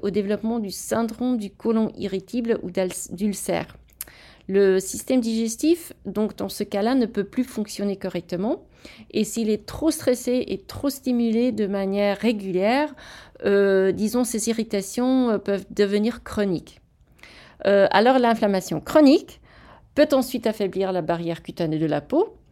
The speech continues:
peut dégrader le collagène dans notre dermis et nuire à l'immunité générale. Donc,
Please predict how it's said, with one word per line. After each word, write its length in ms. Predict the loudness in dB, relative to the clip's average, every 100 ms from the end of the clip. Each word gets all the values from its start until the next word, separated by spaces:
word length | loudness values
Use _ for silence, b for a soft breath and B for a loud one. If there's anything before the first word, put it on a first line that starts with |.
| b b b
peut 140 | 0 0
dégrader 640 | 4 0 2 -2 0 2
le 100 | 2
collagène 720 | 0 -2 -2 0 0 2 0 -2
dans 160 | -2
notre 300 | 0 -2 -4
dermis 460 | -4 -2 0 -2 -2 -4
et 120 | -2
nuire 400 | 0 0 0 0
à 80 | -2
l'immunité 640 | -2 0 0 0 -2 -4
générale. 500 | -2 -2 -4 -4 -6 -8 _ B B B B -8
Donc, 500 | 0 2 2 0